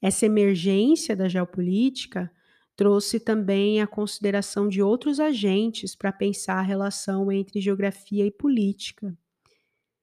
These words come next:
incluindo dessa forma os movimentos sociais, os movimentos ambientalistas, os movimentos fe-, feministas e os movimentos L G B T Qs, por exemplo.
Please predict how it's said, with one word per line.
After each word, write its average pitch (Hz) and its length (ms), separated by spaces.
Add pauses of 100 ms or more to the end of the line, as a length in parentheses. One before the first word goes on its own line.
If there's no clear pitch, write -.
(840)
incluindo 214 540
dessa 208 320
forma 190 580
os 185 380
movimentos 185 500
sociais, 185 1000 (120)
os 202 200
movimentos 196 580
ambientalistas, 202 1300 (260)
os 180 140
movimentos 196 520
fe-, 208 280
feministas 220 840
e 220 120
os 226 420
movimentos 214 680
L 208 220
G 202 140
B 208 120
T 226 160
Qs, 214 360
por 185 140
exemplo. 202 460